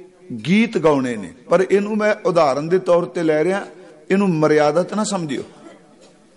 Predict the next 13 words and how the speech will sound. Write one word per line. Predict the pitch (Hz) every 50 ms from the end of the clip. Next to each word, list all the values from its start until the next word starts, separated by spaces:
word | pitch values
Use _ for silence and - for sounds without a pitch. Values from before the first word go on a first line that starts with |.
| _ _ _ _ _ _ -
ਪਿੰਡ | - 214 233 240 247 - -
ਸਾਰਾ | 208 202 202 196
ਇਕੱਠਾ | 170 131 165 165 - - 165 170
ਹੋ | 156 123
ਜਾਣਾ | 107 101 90 90 82 - - - - - - - - _ _ _ - - _ _ _ _ _ _ _ _ _ _ _ _ _ _ -
ਤੇ | 196 185
ਬੀਬੀਆਂ | 165 160 180 175 151 170 190 196 196
ਨੇ | 190 196 180 151
ਰਾਤ | 151 151 156 160 156 -
ਤੱਕ | 170 151
ਗਾਉਣਾ, | 117 139 147 143 156 170 170 170 - - - - - - - - _ - - _ _ _ _ _ _ _ _ _ _ _ -
ਪਰ | - 208 208 202 208 -
ਇੱਕ | 254 262 262 262 -